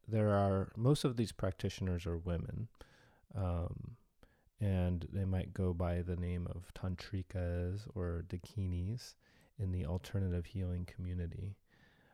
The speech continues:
But I've noticed that not all of these practitioners are in complete integrity with their work. And there are some rub and tug type situations out there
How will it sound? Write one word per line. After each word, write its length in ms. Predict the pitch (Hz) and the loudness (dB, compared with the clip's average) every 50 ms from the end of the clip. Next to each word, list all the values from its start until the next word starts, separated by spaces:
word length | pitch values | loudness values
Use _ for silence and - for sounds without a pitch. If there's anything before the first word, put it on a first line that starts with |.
| _ _ - | _ _ -2
But 380 | 104 101 98 95 92 - - _ _ - | 0 2 2 2 2 0 -2 _ _ -4
I've 200 | 117 120 131 127 | -2 0 0 2
noticed 580 | 139 143 147 151 156 147 147 143 135 - - - - 101 | 2 2 4 4 6 6 4 4 2 -2 -6 -8 -6 -2
that 460 | 101 104 101 98 95 95 92 - - - - - - _ | 2 2 4 4 4 2 2 0 -6 -16 -16 -20 -20 _
not 380 | - 110 110 113 113 123 104 - | -8 -6 -2 -2 0 -2 -2 0
all 180 | - 113 110 110 | 0 2 2 2
of 120 | 95 92 | 0 0
these 160 | 95 90 - | -4 -4 -6
practitioners 880 | - - - - 98 - - - 98 - - - 92 90 87 87 - 90 | -6 -8 -6 -4 -4 -4 -4 -4 -6 -4 -4 -4 -2 -2 -2 -2 -2 -2
are 260 | 90 90 90 90 90 - | -2 -2 -2 -4 -6 -6
in 260 | 95 95 90 90 87 95 - | -4 -4 -2 -2 -4 -6 -8
complete 640 | - - 98 95 - - - 107 98 87 - - - _ _ - _ _ - | -8 -8 -8 -8 -8 -6 -4 -4 -4 -4 -4 -10 -20 _ _ -20 _ _ -6
integrity 920 | - 107 95 - - - 104 101 90 98 87 85 78 78 76 64 - - - - _ _ - | -4 -4 -4 -4 -2 -2 -2 -2 0 -2 -2 -2 -4 -6 -8 -10 -12 -14 -18 -20 _ _ -8
with 160 | 98 - - | -8 -8 -8
their 140 | - - - | -8 -10 -8
work. 380 | - - - - - - - - - - _ - - - - - - - - _ _ _ _ _ | -6 -6 -6 -8 -8 -12 -20 -20 -20 -20 _ -20 -20 -20 -20 -20 -20 -20 -20 _ _ _ _ _
And 680 | - 104 101 95 92 90 87 87 87 87 87 87 85 98 - _ _ _ _ _ _ _ _ _ - | -2 0 2 4 4 4 4 2 2 0 0 -2 -2 -4 -8 _ _ _ _ _ _ _ _ _ -4
there 240 | 101 104 104 101 95 | 0 2 4 6 6
are 180 | 92 104 104 101 | 6 6 6 4
some 720 | - - - - 110 101 101 98 98 98 98 92 92 - - _ _ _ _ _ _ _ _ - - | 2 -2 -2 0 2 4 4 4 2 2 2 0 -2 -4 -8 _ _ _ _ _ _ _ _ -6 -4
rub 340 | 101 101 107 113 117 113 117 | 0 4 6 6 6 6 6
and 160 | 107 110 101 | 4 2 2
tug 420 | - - 101 95 92 92 87 - - - - - - | 0 0 2 2 2 0 -2 -4 -10 -14 -16 -12 -6
type 240 | - 104 101 - | -2 -2 -2 -2
situations 920 | - - - 101 - - - 98 95 95 98 - - - 87 90 90 87 | -2 -2 -4 -4 -2 -2 -2 0 2 2 2 0 0 -2 -2 -2 0 0
out 280 | 90 87 87 85 - - | 0 0 0 0 -2 -4
there 340 | - - - 87 90 90 | -6 -4 -4 -4 -4 -6